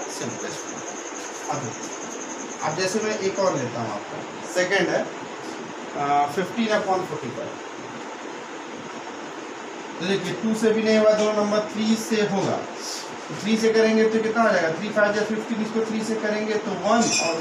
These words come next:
वन कैरी फ़िफ्टी फ़ाइव। अब फ़ाइव से करेंगे वन, थ्री, तो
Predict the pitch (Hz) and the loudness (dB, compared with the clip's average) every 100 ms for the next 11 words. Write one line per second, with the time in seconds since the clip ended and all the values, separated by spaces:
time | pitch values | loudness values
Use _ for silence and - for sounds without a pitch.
0 | 160 190 190 196 196 196 175 190 185 151 | 0 0 2 4 4 2 0 -4 -2 0
1 | 123 - - - - - - - - 175 | 0 0 -4 -4 -6 -8 -8 -8 0 2
2 | 196 208 208 220 208 208 196 214 247 240 | 6 6 6 4 4 4 2 4 6 4
3 | 180 156 160 | 2 -2 -2